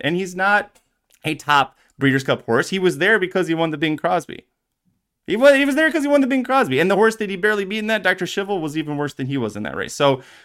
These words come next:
you look at who he was facing, who he's beaten, and you look at this field, and his best competition is a horse that in his last three starts couldn't even, barely even sniff the jock of the Chosen Vaughn in two of 'em. The only time he got close was when he was the shortest distance, six furlongs, not a seven,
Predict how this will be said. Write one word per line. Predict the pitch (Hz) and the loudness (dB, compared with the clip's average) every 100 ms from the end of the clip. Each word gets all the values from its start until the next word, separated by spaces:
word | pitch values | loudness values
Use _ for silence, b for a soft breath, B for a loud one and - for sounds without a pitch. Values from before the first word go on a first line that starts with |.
| B - | B -6
you | 156 | 2
look | 190 214 | 2 2
at | 208 | 0
who | 214 220 | -2 0
he | |
was | 226 220 | 0 -2
facing, | - 131 123 113 151 - | -2 -4 -2 -6 -8 -10
who | 143 147 | -4 -2
he's | 190 | -2
beaten, | 170 127 95 110 131 _ | -2 -4 -2 -6 -6 _
and | - 147 | -4 -2
you | 156 | 0
look | 185 190 | -2 -2
at | 190 | -2
this | 170 - | -2 -4
field, | 131 107 110 123 | -6 -4 -4 -2
and | 131 | -2
his | 143 | -2
best | 131 156 190 - - | 0 2 2 -2 -2
competition | 185 185 160 - 196 127 | 0 0 -2 -2 0 -2
is | 127 | -2
a | 127 | -2
horse | 143 165 | 0 -2
that | 143 143 | -2 0
in | 139 | 0
his | 208 208 | 0 2
last | 156 139 | 2 2
three | 123 117 | -2 -4
starts | 117 113 113 131 - b b b b _ - | -2 0 0 0 -8 b b b b _ 0
couldn't | 208 214 | 2 4
even, | 208 147 135 | 2 -2 -2
barely | 185 196 | 0 2
even | 180 175 | 0 -4
sniff | - 190 190 | -4 -6 -4
the | 135 | -8
jock | 113 156 196 143 | 2 2 2 -2
of | 123 | -6
the | |
Chosen | 120 123 107 104 | -2 -2 -2 -4
Vaughn | 101 98 101 | -6 -6 -6
in | 101 | -8
two | 123 | -6
of | 101 | -4
'em. | 110 | 0
The | 135 | 2
only | 190 233 | 4 4
time | 220 208 | 4 2
he | |
got | 214 208 202 | 2 2 4
close | 208 202 | 0 2
was | 185 | -2
when | 202 196 | -2 -2
he | |
was | 208 190 | -2 -2
the | 208 | -4
shortest | - 233 330 294 - | -2 2 4 4 2
distance, | 120 117 147 160 | -2 -2 -4 -4
six | 180 - | -8 -8
furlongs, | 277 269 131 117 | -6 0 0 0
not | 139 254 | 0 0
a | |
seven, | 247 - 107 127 | -2 -2 -2 -2